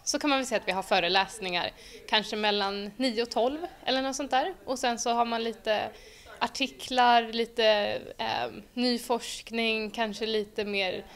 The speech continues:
ja, beroende på va-, vart i kursen det ligger. Men lite, lite läsning som man gör själv på eftermiddagen. Men sen har vi det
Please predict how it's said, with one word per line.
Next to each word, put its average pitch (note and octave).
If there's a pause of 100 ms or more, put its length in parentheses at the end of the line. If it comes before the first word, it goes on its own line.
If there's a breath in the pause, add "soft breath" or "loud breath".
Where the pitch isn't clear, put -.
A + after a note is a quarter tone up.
(140 loud breath)
ja, - (120)
beroende A#3
på G#3
va-, F#3+
vart G#3
i G3
kursen G3
det F3+
ligger. G3
Men C#4+
lite, B3+
lite A3+
läsning G3+
som G3+
man F#3+
gör F3
själv G#3
på G#3
eftermiddagen. G3
Men G3+
sen A#3
har C#4+
vi A#3+
det F3+